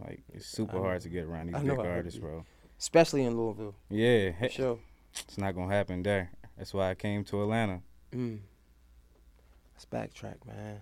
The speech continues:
Speaker 2: What does it mean, though? I know you think about it. What does it mean? What is your story in your back? What does that mean to you?
Speaker 1: You mean, like, what it means?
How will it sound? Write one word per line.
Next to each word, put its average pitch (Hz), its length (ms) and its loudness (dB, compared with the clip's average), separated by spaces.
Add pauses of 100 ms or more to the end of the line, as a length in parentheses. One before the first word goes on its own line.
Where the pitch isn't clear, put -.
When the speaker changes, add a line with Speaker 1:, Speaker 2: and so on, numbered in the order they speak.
(120)
Speaker 2:
What 123 180 0
does 123 180 0
it 110 80 -2
mean, 117 440 -2
though? - 200 -14 (720)
I 120 80 -6
know 127 80 2
you 113 100 2
think 139 260 0
about 107 340 -4
it. - 100 -14 (600)
What 131 120 -2
does 120 160 0
it 101 100 -4
mean? 113 320 0
What 123 120 6
is 127 140 6
your 117 120 2
story 117 540 2
in 113 100 -6
your 107 100 -4
back? 113 280 -2
What 123 140 -4
does 123 100 -4
that 110 180 -6
mean 120 280 2
to - 140 -12
you? - 80 -14 (1900)
Speaker 1:
You 160 180 -2
mean, - 500 -8 (2000)
like, 113 160 4
what 123 160 6
it 117 80 4
means? 156 640 4